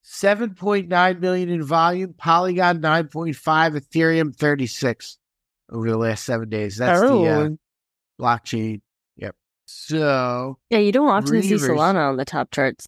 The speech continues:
Speaker 1: Yeah, you don't. We haven't in a long time since, like, uh,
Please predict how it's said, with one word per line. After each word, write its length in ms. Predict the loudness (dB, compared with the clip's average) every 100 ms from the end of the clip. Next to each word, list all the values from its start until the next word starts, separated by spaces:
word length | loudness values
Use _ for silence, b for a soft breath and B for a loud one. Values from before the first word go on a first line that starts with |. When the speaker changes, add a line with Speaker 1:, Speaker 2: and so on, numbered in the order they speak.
| _ -4
Speaker 1:
Yeah, 220 | 0 2
you 180 | 2 2
don't. 280 | 0 0
We 120 | 0 2
haven't 300 | 2 2 -2
in 60 |
a 80 | -2
long 240 | -2 -4
time 360 | -2 0 0 -2
since, 420 | -6 -10 -10 -8
like, 340 | -4 -4 -4 -6
uh, 340 | -4 -6